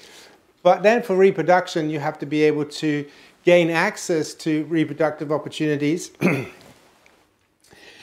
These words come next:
And sometimes that involves various forms of competition, which again Diana talked on today, and alliances. The outcome of all of that is that you then end up with these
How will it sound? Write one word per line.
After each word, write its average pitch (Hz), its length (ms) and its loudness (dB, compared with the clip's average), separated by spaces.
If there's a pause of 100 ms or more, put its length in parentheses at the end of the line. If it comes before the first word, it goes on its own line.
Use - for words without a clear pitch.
(140)
And 147 160 0
sometimes 170 560 2
that 156 120 2
involves 151 400 2
various 147 260 2
forms 147 320 -2
of 143 80 -4
competition, 156 540 -6
which 135 120 -6
again 147 360 0
Diana 143 400 0
talked 160 340 -6
on 151 380 -4
today, 143 400 -4 (120)
and 143 200 -8
alliances. 147 600 -4 (420)
The 185 120 4
outcome 190 360 4
of 151 120 2
all 165 220 2
of 135 60 -6
that 139 240 4
is 135 160 -4
that 147 200 -2
you 147 120 -2
then 160 240 0
end 147 220 -2
up 143 160 -2
with 143 160 -4
these 139 320 -4